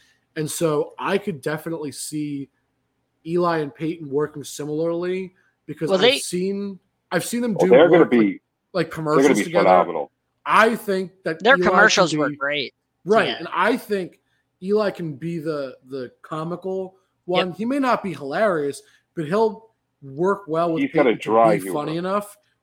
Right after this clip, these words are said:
Speaker 1: Right.
Speaker 2: And
Speaker 1: But he's, and I gotta tell you, speaking of Eli, if you guys don't follow him on Twitter, I'm serious, go follow him because his Twitter is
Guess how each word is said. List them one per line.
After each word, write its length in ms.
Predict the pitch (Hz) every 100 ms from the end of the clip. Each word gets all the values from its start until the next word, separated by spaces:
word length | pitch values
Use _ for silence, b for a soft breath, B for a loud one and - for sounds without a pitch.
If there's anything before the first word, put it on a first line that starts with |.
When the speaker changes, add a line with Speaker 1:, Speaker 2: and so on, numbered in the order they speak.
| -
Speaker 1:
Right. 260 | 196 156
Speaker 2:
And 80 | 151
Speaker 1:
But 100 | 170
he's, 260 | 165 247 - _ _ -
and 100 | 190
I 60 | 302
gotta 160 | 277
tell 220 | - 190 143
you, 200 | 101 - B B B B -
speaking 540 | - - 269 285 247
of 160 | 170 139
Eli, 440 | 156 160 190 202 180 - _ _ -
if 160 | 147
you 120 | 180 330
guys 240 | 359 233
don't 300 | - 160 214
follow 380 | - 165 180 160
him 100 | 170
on 120 | 147
Twitter, 320 | 139 143 160 185
I'm 100 | 135
serious, 560 | - 147 160 208 196 - _ _ _
go 200 | 160 143
follow 400 | - 151 139 175
him 320 | 190 220 220 - _ _
because 300 | - - 160
his 220 | - 247 -
Twitter 600 | - 160 170 220 240 - -
is 240 | 156 139